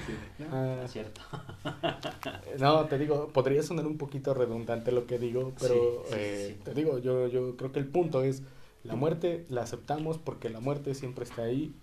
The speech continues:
Speaker 2: y hasta es parte de nuestra cultura, pero el vacío es el que duele realmente, no, no la muerte como tal,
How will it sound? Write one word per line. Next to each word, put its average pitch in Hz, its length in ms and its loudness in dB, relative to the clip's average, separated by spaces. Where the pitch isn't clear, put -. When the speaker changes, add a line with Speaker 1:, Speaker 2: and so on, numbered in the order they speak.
Speaker 2:
y 135 360 2
hasta 117 300 -2
es 123 100 -2
parte 131 300 -4
de 127 80 0
nuestra 107 300 -6
cultura, 139 500 -6
pero 120 260 -2
el 123 140 4
vacío 147 520 -2
es 131 140 -2
el 117 120 -6
que 113 120 -6
duele 110 300 -2
realmente, 107 640 -8
no, 139 320 -4
no 143 240 2
la 151 140 -2
muerte 131 500 -2
como 120 200 -12
tal, 151 360 -6